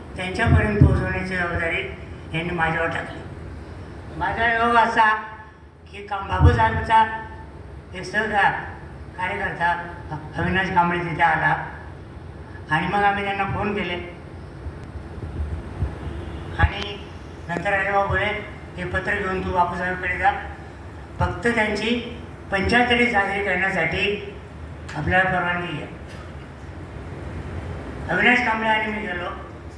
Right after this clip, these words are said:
आमच्या तिघांचं सहीचं पत्र जमीनच्या हातात लागलं. आम्ही गेलो, बापूसाहेबांचे दहा वीस कार्यकर्ते मीटिंग चालू होती. अविनाश गेला,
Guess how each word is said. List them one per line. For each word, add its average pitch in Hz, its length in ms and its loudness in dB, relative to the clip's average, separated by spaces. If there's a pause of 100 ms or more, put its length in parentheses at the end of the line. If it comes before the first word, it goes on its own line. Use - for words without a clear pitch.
आमच्या 180 240 -4
तिघांचं 196 800 -2
सहीचं 170 300 0
पत्र 139 300 4 (760)
जमीनच्या 185 380 2
हातात 170 460 4
लागलं. 160 140 2 (1600)
आम्ही 208 180 2
गेलो, 233 300 8 (380)
बापूसाहेबांचे 208 1000 2 (300)
दहा 170 180 4
वीस 202 220 0
कार्यकर्ते 190 420 0
मीटिंग 180 340 -2
चालू 185 200 2
होती. 160 340 -4 (1900)
अविनाश 190 300 2
गेला, 185 360 0